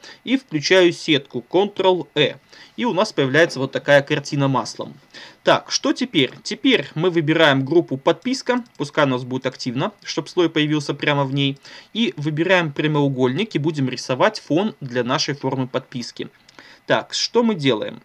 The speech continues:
Давайте мы отступим от середины нашего сайта, вот эта средняя направляющая,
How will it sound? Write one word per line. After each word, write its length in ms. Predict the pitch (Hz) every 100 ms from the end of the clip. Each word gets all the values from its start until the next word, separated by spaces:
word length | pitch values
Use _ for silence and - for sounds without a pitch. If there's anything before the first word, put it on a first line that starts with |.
| -
Давайте 440 | 143 185 220 -
мы 140 | 175 151
отступим 720 | 147 147 - 220 - 139 123
от 260 | 139 139 -
середины 840 | - - 160 156 151 139 175 139
нашего 420 | 120 123 - 120 139
сайта, 360 | - 240 247
вот 140 | 147 139
эта 160 | -
средняя 480 | 131 - 156 131 120
направляющая, 800 | 113 - 131 120 113 - - 113